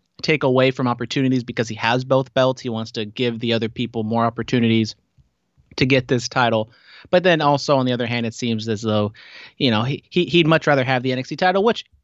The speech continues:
in theory, the N X T title is higher prestige than the North American title. But I, I feel as though if you're gonna do this double champion gimmick, you, you kinda hold on to it for a little bit, and,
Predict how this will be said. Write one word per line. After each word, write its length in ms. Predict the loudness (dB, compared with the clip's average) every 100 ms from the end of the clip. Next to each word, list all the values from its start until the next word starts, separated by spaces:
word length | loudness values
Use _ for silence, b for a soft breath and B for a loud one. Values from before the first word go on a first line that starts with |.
| -10
in 160 | -8 -6
theory, 320 | -2 -2 0
the 140 | 0
N 100 | -2
X 100 | -4
T 80 | -8
title 300 | -8 -6 -6
is 360 | -4 -6 -6 -14 _ _ _ _ _ _ _ -14
higher 300 | -2 0 0
prestige 520 | -4 -8 -4 -4 -4 -4
than 140 | -4
the 60 | -2
North 200 | -4 -2
American 380 | 0 0 0 -2
title. 360 | -4 -4 -8 -12 B B B B 2
But 180 | 2 2 B B -4
I, 80 |
I 140 | -2 0
feel 220 | 2 2
as 100 | 4
though 80 | 2
if 100 | 2
you're 80 | 0
gonna 240 | 2 0
do 300 | 0 0 2
this 260 | -2 -4 -10 _ _ 0
double 240 | 0 0
champion 460 | -4 -4 -4 -4 -2
gimmick, 440 | 0 0 0 -4
you, 120 | -6 -6
you 100 | -4
kinda 220 | -2 -2
hold 220 | -2 0
on 220 | 0 0
to 100 | -2
it 80 | -2
for 160 | 0 0
a 40 |
little 260 | 4 4 4
bit, 220 | 0 -2
and, 220 | -4